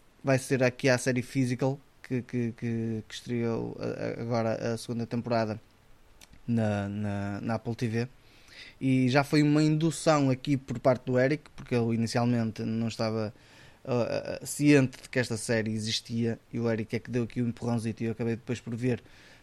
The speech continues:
eh, a primeira temporada e gostei do que vi, adorei, eh, adorei a forma de como eles, de como eles criaram ali uma história dos anos oitenta bastante interessante, eh, sobre um determinado tema, eh,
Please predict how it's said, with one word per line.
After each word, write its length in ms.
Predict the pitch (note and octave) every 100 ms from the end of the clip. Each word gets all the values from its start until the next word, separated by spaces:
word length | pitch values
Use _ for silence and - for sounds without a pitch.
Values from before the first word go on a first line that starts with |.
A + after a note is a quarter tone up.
| -
eh, 260 | A2+ - A#2
a 40 |
primeira 360 | B2 B2+ B2 A#2+
temporada 420 | B2 A#2 A2+ A#2+
e 60 |
gostei 260 | B2 - C3+
do 80 | B2
que 140 | -
vi, 260 | A#2+ A#2 A#2 -
adorei, 540 | A#2 B2 A#2+ A#2 A#2
eh, 340 | B2 A#2 B2 B2
adorei 400 | A#2+ A#2+ A#2 A2+
a 60 |
forma 280 | - A#2+ A#2
de 80 | -
como 140 | B2
eles, 300 | A2+ A2+ - D3
de 120 | C3
como 280 | - A#2+ A#2
eles 560 | A2+ A2+ A#2 A2 - - - - -
criaram 400 | C3 C3+ C3 C3+
ali 100 | C3+
uma 80 | B2+
história 340 | - B2+ B2
dos 160 | B2 C3
anos 180 | C3 B2+
oitenta 520 | A#2+ C3 B2+ A#2+ A#2
bastante 360 | B2 C3 B2
interessante, 500 | B2 A#2 B2+ B2 A#2 B2 B2 -
eh, 120 | B2+
sobre 360 | - - C3 C3+
um 80 | B2+
determinado 460 | - C3 B2+ B2 -
tema, 300 | C3+ A#2+ G#2+ - - - -
eh, 440 | A#2 A#2 A2+ A2+